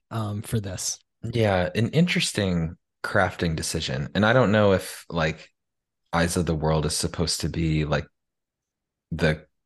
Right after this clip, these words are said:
Speaker 2: crafted set one closer or the set two opener.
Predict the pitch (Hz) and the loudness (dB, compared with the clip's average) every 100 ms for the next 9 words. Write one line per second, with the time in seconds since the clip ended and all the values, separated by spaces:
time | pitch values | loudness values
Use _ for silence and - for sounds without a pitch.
0 | _ - - 82 80 - 87 82 71 - | _ -4 0 2 0 -2 0 0 -2 -4
1 | - 87 73 76 80 76 - 80 78 82 | -2 -2 -2 -2 -2 -2 -2 -2 0 2
2 | 85 85 - 78 73 73 - - _ - | 4 4 2 0 0 -2 -4 -12 _ -4
3 | - - 85 - - - 85 80 78 - | 0 0 -2 -4 -6 -2 0 0 -2 -2
4 | 78 82 165 190 202 185 | -4 -2 2 4 2 -2